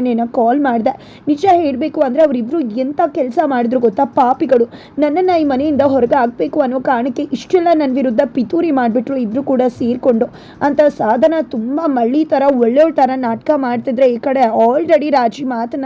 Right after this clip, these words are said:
ನಂಬ್ಕೋತಿದ್ದಾಗೆ, ಈ ಕಡೆ "ಅದಕ್ಕೇನಿದೆ ಅಕ್ಕ ಸಾಕ್ಷಿ? ಅವರಿಬ್ರು ಪಿತೂರಿ ಮಾಡಿದ್ರು ನಿಮ್ ವಿರುದ್ಧವಾಗಿ" ಅಂತ ಕೇಳ್ತಾಳೆ. "ಖಂಡಿತ ನನ್ನ ಹತ್ರ ಸಾಕ್ಷಿ ಇಜೆ-, ಇದೆ ರಾಜಿ" ಅಂತ ಸಾಧನ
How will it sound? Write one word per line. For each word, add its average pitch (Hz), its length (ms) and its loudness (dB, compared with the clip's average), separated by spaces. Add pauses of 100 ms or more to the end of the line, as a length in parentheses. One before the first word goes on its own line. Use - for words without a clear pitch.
ನಂಬ್ಕೋತಿದ್ದಾಗೆ, 240 1200 -2
ಈ 320 60 -2
ಕಡೆ 381 220 2
"ಅದಕ್ಕೇನಿದೆ 311 680 2
ಅಕ್ಕ 247 160 2
ಸಾಕ್ಷಿ? 233 520 -2 (320)
ಅವರಿಬ್ರು 302 340 2
ಪಿತೂರಿ 302 500 0
ಮಾಡಿದ್ರು 311 400 -2
ನಿಮ್ 294 200 0
ವಿರುದ್ಧವಾಗಿ" 269 640 2
ಅಂತ 233 200 2
ಕೇಳ್ತಾಳೆ. 240 540 -2
"ಖಂಡಿತ 262 480 -4
ನನ್ನ 262 180 -4
ಹತ್ರ 247 200 -4
ಸಾಕ್ಷಿ 254 420 -2
ಇಜೆ-, 220 400 -6
ಇದೆ 285 240 4
ರಾಜಿ" 226 380 0 (320)
ಅಂತ 311 180 -2
ಸಾಧನ 330 480 2